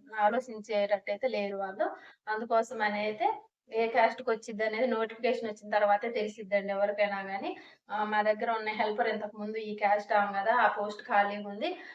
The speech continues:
నేను ఆ క్యాస్ట్ ఆమెనే నేను కాబట్టి నేను అప్లై చేసుకుంటా అంటే లేదండి. ఆహ్, నోటిఫికేషన్ వచ్చినప్పుడు ఆ నోటిఫికేషన్‌లో ఏ క్యాస్ట్ అయితే వచ్చిద్దో, మా ఇంతకు ముందు ఉన్న క్యాస్టే వత్తదని అయితే లేదు.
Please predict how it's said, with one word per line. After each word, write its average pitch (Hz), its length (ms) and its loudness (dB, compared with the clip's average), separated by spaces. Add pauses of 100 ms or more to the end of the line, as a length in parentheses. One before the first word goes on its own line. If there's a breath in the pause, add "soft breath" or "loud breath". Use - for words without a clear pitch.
(140 loud breath)
నేను 214 280 -2 (320)
ఆ 226 160 -4
క్యాస్ట్ 247 300 8
ఆమెనే 226 320 4
నేను 214 260 -4
కాబట్టి 214 380 4
నేను 226 200 0
అప్లై 214 260 -2
చేసుకుంటా 208 600 -4
అంటే 208 240 -4
లేదండి. 202 480 -4 (500 soft breath)
ఆహ్, 214 420 -2
నోటిఫికేషన్ 240 600 0
వచ్చినప్పుడు 220 520 -2
ఆ 277 180 6
నోటిఫికేషన్‌లో 226 760 -4
ఏ 208 160 0
క్యాస్ట్ 214 340 4
అయితే 208 160 -4
వచ్చిద్దో, 208 440 0 (380 loud breath)
మా 202 200 -6
ఇంతకు 214 280 -6
ముందు 240 200 -4
ఉన్న 240 240 -2
క్యాస్టే 226 400 2
వత్తదని 208 420 4
అయితే 220 200 0
లేదు. 208 320 0